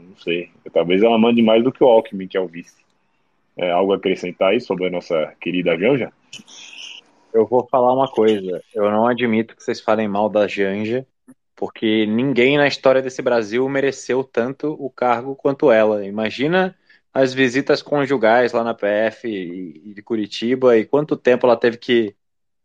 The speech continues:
Speaker 2: pegar de fila e ser revistada pra ir lá encontrar com o Lula, quando o Lula era apenas um mero presidiário. Então, assim, é,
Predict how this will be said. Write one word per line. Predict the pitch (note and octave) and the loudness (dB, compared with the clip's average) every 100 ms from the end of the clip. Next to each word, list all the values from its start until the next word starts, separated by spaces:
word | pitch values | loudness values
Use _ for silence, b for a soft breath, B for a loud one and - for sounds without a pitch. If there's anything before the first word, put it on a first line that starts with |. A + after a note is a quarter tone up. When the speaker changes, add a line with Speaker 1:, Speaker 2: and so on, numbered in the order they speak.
| _ _ - | _ _ -2
Speaker 2:
pegar | G#2+ G#2+ A2+ | 2 4 2
de | A2 | 0
fila | - A#2 B2+ C#3+ B2 A2+ | -4 0 4 4 4 2
e | |
ser | A2 C3 | 0 -4
revistada | A#2+ A#2 A2 - A#2+ B2+ C3 A#2+ | -4 -4 -6 -4 -2 0 0 -2
pra | - A#2 | 0 0
ir | B2 C3 | 0 0
lá | B2 A#2 C3 | 0 2 0
encontrar | B2 A#2 A#2 A2+ A#2+ | -2 -4 -4 -2 -2
com | - | -2
o | A#2+ | -4
Lula, | A#2 B2+ C#3+ C#3 C#3 C#3 B B _ - | -2 0 2 2 2 -2 B B _ -4
quando | B2 A#2 | -2 0
o | |
Lula | A#2 B2+ C3 B2+ | 2 2 4 4
era | B2 | 2
apenas | C3 C3+ C3 | 2 0 0
um | C3 B2+ | -4 -4
mero | B2 B2+ C3+ | -2 0 0
presidiário. | C3+ C3 C3 A#2+ A2 B2 C3+ C#3 C#3 | -2 -6 -4 0 2 4 2 -2 -8
Então, | - A#2 | -10 -10
assim, | A2+ A#2 G#2 F#2+ | -10 -10 -10 -10
é, | G#2+ G2+ G2 F2+ | -8 -4 -2 -2